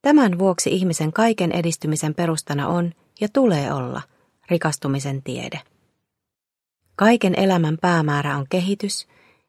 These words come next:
ja kaikella elollisella on kiistaton oikeus kaikkeen siihen kehitykseen,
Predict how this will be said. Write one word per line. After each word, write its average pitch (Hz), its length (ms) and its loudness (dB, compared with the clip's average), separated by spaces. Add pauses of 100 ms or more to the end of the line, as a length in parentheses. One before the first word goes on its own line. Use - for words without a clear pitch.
(100)
ja 220 80 0
kaikella 247 480 2
elollisella 160 760 0
on 180 180 0
kiistaton 175 560 0
oikeus 165 440 -2
kaikkeen 208 460 0
siihen 156 320 0
kehitykseen, 151 720 -6